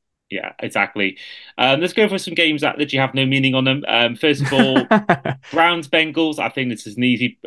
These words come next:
Speaker 1: I, I think this is a tough one to call, I should say, because I think we don't know what kind of Browns team's gonna turn up, but I believe they're not playing Joe Flacco, they're not playing Amari Cooper, and I th-, I think the Bengals wanna end the season on a high,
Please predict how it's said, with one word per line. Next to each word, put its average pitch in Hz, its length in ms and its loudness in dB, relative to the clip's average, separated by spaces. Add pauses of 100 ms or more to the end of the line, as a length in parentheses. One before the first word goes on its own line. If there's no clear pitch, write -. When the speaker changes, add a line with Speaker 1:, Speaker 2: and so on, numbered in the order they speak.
Speaker 1:
I, 131 500 2
I 135 40 0
think 143 220 -2
this 139 160 -4
is 127 120 -6
a 123 300 4 (640)
tough 180 220 -2
one 160 100 0
to 147 60 -8
call, 143 240 2
I - 20 6
should 135 160 -6
say, 127 240 2
because 127 460 -4
I - 160 -4
think 120 440 -4
we 120 140 -4
don't 131 160 0
know 127 80 4
what 117 180 2
kind 123 140 -4
of 113 80 -8
Browns 117 260 -2
team's 110 200 -6
gonna 117 200 -4
turn 120 180 -6
up, 131 260 -2
but 151 280 2 (220)
I 123 480 2
believe 143 300 2
they're 139 80 2
not 135 180 0
playing 147 220 0
Joe 139 100 -2
Flacco, 127 300 -4
they're 123 160 0
not 135 180 -2
playing 135 220 0
Amari 120 320 0
Cooper, 123 560 -2 (640)
and 110 200 0
I 117 120 2
th-, - 140 -4
I 123 120 4
think 139 180 -4
the 127 60 -4
Bengals 123 380 0
wanna 127 240 0
end 127 180 0
the 123 40 -2
season 127 360 -4
on 123 80 2
a 120 40 0
high, 135 360 2